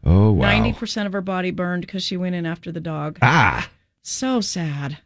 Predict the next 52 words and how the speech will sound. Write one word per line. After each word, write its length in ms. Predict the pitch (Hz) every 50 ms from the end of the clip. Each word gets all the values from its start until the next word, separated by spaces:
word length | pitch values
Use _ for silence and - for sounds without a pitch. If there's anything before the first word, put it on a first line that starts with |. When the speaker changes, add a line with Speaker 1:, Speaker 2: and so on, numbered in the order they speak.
| _
Speaker 2:
But 120 | - 214 226
we 100 | 254 277
love 240 | 254 254 254 254 233
our 120 | 247 240
animals. 440 | 233 226 220 214 - - - - 87 80
Speaker 1:
Oh, 20 |
that 140 | 82 90 90
is 160 | 87 87 82
crazy. 460 | - - 87 69 65 - 64 62 58 - _ _ _ _ _ _ _ _ _ _ _ _ _ _ - - - - - _ _ _ _ _ _ _ - - _ -
All 100 | - 117
right. 260 | 110 104 98 95 - - - - - 95 - -
Um, 480 | 120 110 110 117 113 101 104 92 90 -
and 180 | - 127 127 135
we 80 | 135
love 160 | 127 131 123
our 80 | 123 117
candy, 380 | - - 143 120 117 110 85 82
don't 180 | 76 92 104 92
we? 180 | 117 127 120 - - - _ _ _ _ _
This 140 | - 104 -
time 220 | - 131 113 113
of 40 | 110
year? 240 | 110 107 113 131 135 - - _ _ _ _ _ -
Speaker 2:
Yeah. 280 | 196 190 165 147 156 - - - _ _ _ _ _ _ _ _ _ -
Speaker 1:
Let's 120 | - 113
talk 200 | - - 131 123
about 220 | 127 110 110 107 98
what 160 | 104 110 90
we 100 | 101 107
do 220 | 87 101 107 104
when 140 | 98 98 90
we 100 | 90 92 -
overbuy 560 | - 104 104 90 92 92 80 95 95 95 90
our 100 | 87 82
Halloween 460 | 92 92 87 85 78 87 90 87 85
candy. 480 | - - 80 69 67 64 69 71 71 73
A 60 | 82
third 240 | - - 107 104 101
of 80 | 92
Americans 540 | 87 87 90 92 92 92 87 - 95 80 78
admit 280 | 85 80 90 92 90 -
that 100 | 90 67
they 120 | 85 85
actually 420 | 87 87 87 - - 90 90 90 87
have 100 | 82 76
intentionally 720 | 82 78 - - - 151 147 143 - - 110 101 101 95
bought 300 | 82 104 98 98 - -
too 180 | - - 139 139
much 200 | 135 127 - -
Halloween 460 | 127 120 113 110 107 101 107 107 104
candy 300 | - 110 92 87 90 90
before, 520 | 87 82 - - 117 110 98 85 76 78